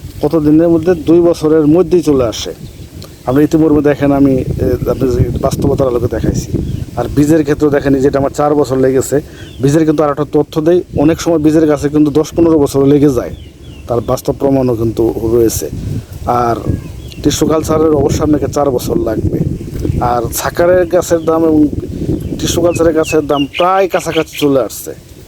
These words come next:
তো সুপ্রিয় দর্শক, আপনারা সবাই ভালো থাকবেন, আমাদের জন্য দোয়া করবেন।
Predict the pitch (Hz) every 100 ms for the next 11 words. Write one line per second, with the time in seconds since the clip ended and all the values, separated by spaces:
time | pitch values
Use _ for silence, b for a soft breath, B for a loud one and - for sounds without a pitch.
0 | - - - - - - 117 - 135 139
1 | 127 120 151 165 - - - - - -
2 | - - - - 120 120 117 117 113 -
3 | 123 123 127 - - - - 120 127 139
4 | 127 127 160 165 - - - - - 117
5 | 117 120 117 120 117 127 131 123 131 127
6 | 160